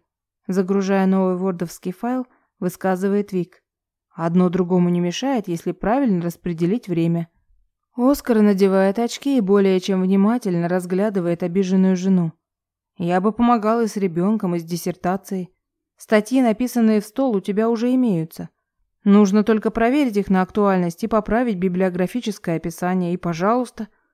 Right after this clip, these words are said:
если уж совсем тяжело придётся, можно взять академический отпуск».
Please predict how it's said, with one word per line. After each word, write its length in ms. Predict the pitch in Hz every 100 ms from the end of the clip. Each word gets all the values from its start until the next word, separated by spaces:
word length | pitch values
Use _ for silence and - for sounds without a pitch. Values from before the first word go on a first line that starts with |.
| _ _
если 320 | 226 285 277
уж 160 | 285 262
совсем 360 | 294 277 302
тяжело 360 | 262 214 214 226
придётся, 500 | 202 196 208 196 175
можно 320 | 180 247 196
взять 240 | 170 196 185
академический 680 | 175 175 214 247 - - 160
отпуск». 560 | 180 233 - 190 _